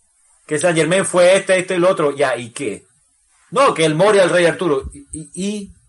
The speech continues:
o sea, no, porque yo sé, eh, ajá, perdón, estamos hablando aquí de la enseñanza del yo soy. No, que yo aprendí mucho. Mm, pasado, aprendiste. Pasado plus con Alberto.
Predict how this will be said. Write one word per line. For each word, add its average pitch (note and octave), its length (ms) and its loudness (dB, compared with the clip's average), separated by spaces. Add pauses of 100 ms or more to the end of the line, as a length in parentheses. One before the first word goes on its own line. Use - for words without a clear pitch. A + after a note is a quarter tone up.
(240)
o - 40 -20
sea, D#3+ 280 -2 (880)
no, G#3 140 4
porque G3 240 0
yo F3 120 2
sé, E3 440 -4 (440)
eh, D#3 240 -12
ajá, D#3+ 340 -10
perdón, F3+ 500 -2 (140)
estamos D3+ 220 -4
hablando D#3+ 260 2
aquí D#3+ 180 -4
de E3 100 0
la C#3+ 80 0
enseñanza D3 360 -6
del A#2+ 140 -4
yo A2 120 -6
soy. D#3 380 -6 (380)
No, G3+ 140 2
que E3+ 80 0
yo G3 80 0
aprendí F#3 340 0
mucho. D3 500 -6
Mm, D#3+ 520 -16
pasado, C3 380 0
aprendiste. A#2 840 -10 (1700)
Pasado D3+ 340 0
plus D#3+ 140 -4
con C#3+ 140 2
Alberto. A#2 520 -2